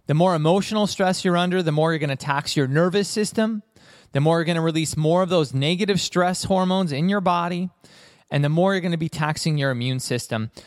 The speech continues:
So the weaker your immune system gets from stress and interference,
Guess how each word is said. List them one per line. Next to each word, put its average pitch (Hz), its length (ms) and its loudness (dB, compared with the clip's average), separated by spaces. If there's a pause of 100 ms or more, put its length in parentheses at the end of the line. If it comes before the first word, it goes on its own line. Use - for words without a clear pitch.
(160)
So - 140 -2
the 156 120 4
weaker 233 340 0
your 190 220 4
immune 180 300 0
system 165 340 -2
gets 156 460 -2 (240)
from 147 200 0
stress 165 600 0
and 143 120 0
interference, 151 800 -2